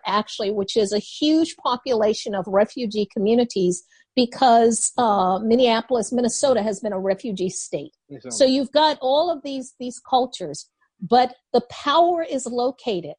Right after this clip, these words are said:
Speaker 1: in whiteness. And what I write about is that the privilege and the, the benefits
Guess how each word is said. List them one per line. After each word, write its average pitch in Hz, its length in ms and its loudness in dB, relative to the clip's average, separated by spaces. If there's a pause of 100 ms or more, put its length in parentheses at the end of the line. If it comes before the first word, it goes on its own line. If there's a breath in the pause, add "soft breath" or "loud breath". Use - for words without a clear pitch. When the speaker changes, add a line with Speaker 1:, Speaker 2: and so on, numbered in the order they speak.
(560)
Speaker 1:
in 233 240 2
whiteness. 190 720 -4 (480)
And 226 440 0 (160)
what 240 240 -2
I 233 120 2
write 269 380 0
about 190 480 -4
is 214 240 -4
that 208 340 -2 (400)
the 233 100 2
privilege 220 760 -4 (100)
and 208 520 0
the, 214 360 0
the 196 120 0
benefits 226 960 0